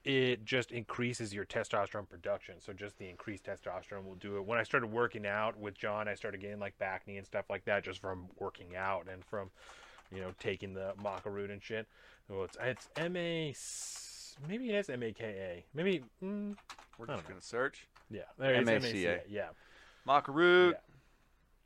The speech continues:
Speaker 2: Three hundred count for
Speaker 1: The one I,
Speaker 2: nineteen ninety-five
Speaker 1: yeah, the
Speaker 2: on
Speaker 1: one I
Speaker 2: Amazon.
Speaker 1: take has, like, a purple lid on it. We get it on Amazon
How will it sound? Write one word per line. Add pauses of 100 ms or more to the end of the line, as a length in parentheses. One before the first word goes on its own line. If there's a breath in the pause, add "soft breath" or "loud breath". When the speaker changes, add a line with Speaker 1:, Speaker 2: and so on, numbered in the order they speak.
(500 soft breath)
Speaker 2:
Three
hundred
count
for
Speaker 1:
The
one
I,
Speaker 2:
nineteen
ninety-five
Speaker 1:
yeah,
the
Speaker 2:
on
Speaker 1:
one
I
Speaker 2:
Amazon.
Speaker 1:
take
has,
like,
a
purple
lid
on
it.
We
get
it
on
Amazon